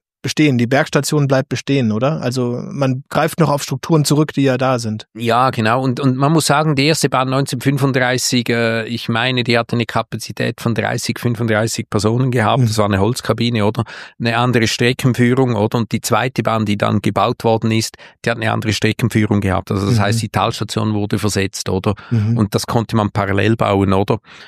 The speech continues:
Speaker 2: Und deshalb hat, konnte man sich auch mehr Zeit lassen.
Speaker 1: Okay,
Speaker 2: Also es
Speaker 1: ja.
Speaker 2: ist, aber ich sag mal, die sieben Monate, wir rechnen mit sieben Monate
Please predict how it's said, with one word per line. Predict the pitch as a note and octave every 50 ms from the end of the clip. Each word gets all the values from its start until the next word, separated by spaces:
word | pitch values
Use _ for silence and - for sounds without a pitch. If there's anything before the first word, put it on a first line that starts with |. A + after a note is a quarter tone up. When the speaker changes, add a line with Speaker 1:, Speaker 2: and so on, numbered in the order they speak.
| - _
Speaker 2:
Und | - A#2 G#2+ G#2+ G2 -
deshalb | A2 A2 - B2 A2+ -
hat, | G#2 G#2 G2+ -
konnte | - - A#2+ A#2 - - A2
man | A2 G#2
sich | - A2 - A2
auch | G2+ -
mehr | - G#2 G2+ F#2+
Zeit | - - F#2 F#2 - - -
lassen. | F2+ F2 D#3+ C#3 - -
Speaker 1:
Okay, | C3+ B2+
Speaker 2:
Also | A#2 G2+ G2
es | F#2+ -
Speaker 1:
ja. | B2+ B2 A#2+
Speaker 2:
ist, | A#2 - _ A2+
aber | B2 A2+ B2 B2+ C3 B2+ B2+
ich | B2+ A#2
sag | - C3 C3+
mal, | C#3+ C#3+ B2+ B2
die | A#2+ B2+ A#2+
sieben | - - D3+ D3 C#3+
Monate, | B2+ C3 C#3+ D3 C#3 C3 B2 - B2
wir | A2+ A2+
rechnen | A2+ B2 B2 - B2 A2+
mit | G#2+ -
sieben | - B2+ B2 B2
Monate | A#2